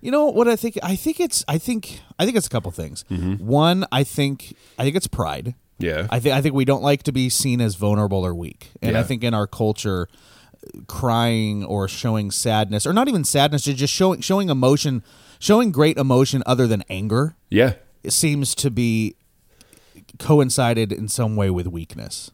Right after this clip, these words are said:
Speaker 2: Yeah.
Speaker 1: And I don't think that's true at all, right? I
Speaker 2: No.
Speaker 1: mean, all, I think all you have to do is look at our Savior and see the
Speaker 2: Right.
Speaker 1: range of emotions that he had.
Speaker 2: Yes.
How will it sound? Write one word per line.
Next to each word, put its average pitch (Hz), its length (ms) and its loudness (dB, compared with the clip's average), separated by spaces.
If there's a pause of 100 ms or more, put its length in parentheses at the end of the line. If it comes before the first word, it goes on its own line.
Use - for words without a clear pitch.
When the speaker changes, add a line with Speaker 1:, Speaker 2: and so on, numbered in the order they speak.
(140)
Speaker 2:
Yeah. 87 320 -2 (320)
Speaker 1:
And 123 80 0
I 151 60 4
don't 190 120 4
think 185 120 2
that's 131 220 2
true 113 260 0
at 85 80 0
all, 85 420 -6
right? 104 240 2
I 95 100 4
Speaker 2:
No. - 40 4
Speaker 1:
mean, 139 100 4
all, 143 120 4
I 143 100 2
think 151 160 0
all 151 100 6
you 139 100 4
have 120 100 0
to 113 80 -4
do 113 160 2
is 104 100 0
look 104 160 -4
at 95 60 -2
our 90 120 -2
Savior 85 600 -4
and 98 180 -6
see 110 260 -2
the 101 140 0
Speaker 2:
Right. 131 140 -2
Speaker 1:
range 110 260 0
of 107 100 0
emotions 104 540 -2
that 90 160 -6
he 113 200 -2
had. 82 360 -6 (140)
Speaker 2:
Yes. 151 600 4